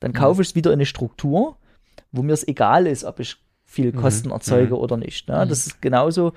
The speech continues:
Speaker 1: äh, ein steuerlicher Aspekt, wie ich, äh, dann meine, äh, Immobilienstrategie aufbauen muss.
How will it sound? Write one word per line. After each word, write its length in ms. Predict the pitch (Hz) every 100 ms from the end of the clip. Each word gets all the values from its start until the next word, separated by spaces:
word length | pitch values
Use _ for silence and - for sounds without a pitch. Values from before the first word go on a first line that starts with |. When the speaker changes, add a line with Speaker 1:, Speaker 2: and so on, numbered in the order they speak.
| - _ _
Speaker 1:
äh, 280 | - 127 123
ein 160 | 50 -
steuerlicher 520 | 139 135 151 151 -
Aspekt, 540 | - - 135 - -
wie 180 | 135 135
ich, 240 | 135 -
äh, 360 | 202 123 120 120
dann 180 | 120 123
meine, 920 | 123 123 117 113 117 - 110 107 -
äh, 60 | -
Immobilienstrategie 840 | 123 117 226 262 - 113 113 131
aufbauen 340 | - - - 127
muss. 200 | -